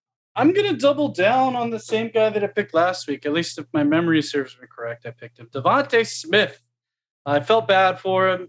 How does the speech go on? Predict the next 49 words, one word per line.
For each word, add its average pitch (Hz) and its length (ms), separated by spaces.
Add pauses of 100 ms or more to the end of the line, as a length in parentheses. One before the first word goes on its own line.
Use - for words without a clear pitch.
and 147 160
I 147 100
felt 175 300
like 165 220
he 160 120
might 165 220
have 165 180
a 151 60
good 147 220
game 175 240
last 165 340
week. 170 260
He 151 100
hadn't 160 420
been 156 240 (420)
contributing 165 560
all 160 200
that 160 260
much, 156 340
and 135 120 (280)
people 160 220
were 147 100
starting 151 300
to 139 80
get 143 180
on 143 220
him, 135 100 (340)
rightfully 175 380
so. 151 540 (320)
But 160 100
he, 175 200
he 196 160
had 240 200
a 269 60
solid 247 400
game 220 200
last 147 300
week. 135 320
You 143 60
know, 147 200
I 143 100
think 156 220 (220)
Rob 147 240
said 143 220
a 139 40
hundred 143 220
and 139 100
twelve 135 300
yards, 143 560